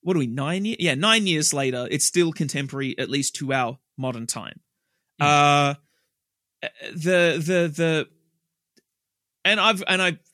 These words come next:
Speaker 1: full disclosure to the audience, I've got it <laughs> playing on the television behind me while we record,
Speaker 2: <laughs>
Speaker 1: and it's up to the Macau scene. And over the sort of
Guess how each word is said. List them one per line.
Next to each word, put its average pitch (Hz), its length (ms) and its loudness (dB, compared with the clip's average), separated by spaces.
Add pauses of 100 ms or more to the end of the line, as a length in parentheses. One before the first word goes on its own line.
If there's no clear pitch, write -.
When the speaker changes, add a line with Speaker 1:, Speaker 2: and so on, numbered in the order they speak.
(140)
Speaker 1:
full 185 160 -6
disclosure 135 460 -4
to 120 120 -10
the 131 100 -6
audience, 120 360 -6
I've 139 140 -6
got 185 180 2
it - 100 -6
<laughs> - 20 -10
playing 143 440 -2
on 131 80 -6
the 131 60 -8
television 135 460 -6
behind 127 340 -4
me 120 80 -8
while 123 160 -10
we 120 120 -10
record, 120 500 -8 (200)
Speaker 2:
<laughs> - 180 -20
Speaker 1:
and 131 100 -8
it's 131 120 -2
up 156 140 0
to 185 100 -4
the 151 80 -4
Macau 135 440 -4
scene. 101 360 -6 (300)
And 131 120 -4
over 165 320 4
the 143 100 2
sort 151 260 2
of 127 180 -4